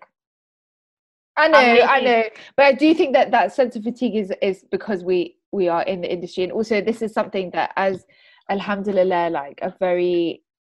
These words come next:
Speaker 1: like, if we've all got, like, quite self-aware people in our own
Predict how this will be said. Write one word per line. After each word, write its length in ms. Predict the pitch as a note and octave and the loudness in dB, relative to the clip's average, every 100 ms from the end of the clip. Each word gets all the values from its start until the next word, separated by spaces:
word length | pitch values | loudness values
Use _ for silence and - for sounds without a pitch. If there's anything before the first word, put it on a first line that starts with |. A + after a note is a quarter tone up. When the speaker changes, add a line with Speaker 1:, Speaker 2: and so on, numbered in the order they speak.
| _ _ - | _ _ -10
Speaker 1:
like, 320 | F#3+ D#3 - - _ | -6 -6 -8 -18 _
if 240 | - F#3+ F3+ | -10 -8 -4
we've 220 | A3+ G#3 | -2 0
all 140 | A3 | 0
got, 220 | G3+ C4+ F#3 | 0 -2 -2
like, 220 | C#3 A#2+ | -8 -10
quite 260 | - F#3 | -8 -8
self-aware 520 | - G3 F#3 F#3 F3 F3 | -6 -6 -6 -6 -6 -6
people 340 | G3 F3+ F3 | -8 -10 -10
in 100 | E3 | -10
our 100 | C3+ | -10
own 140 | E3 | -12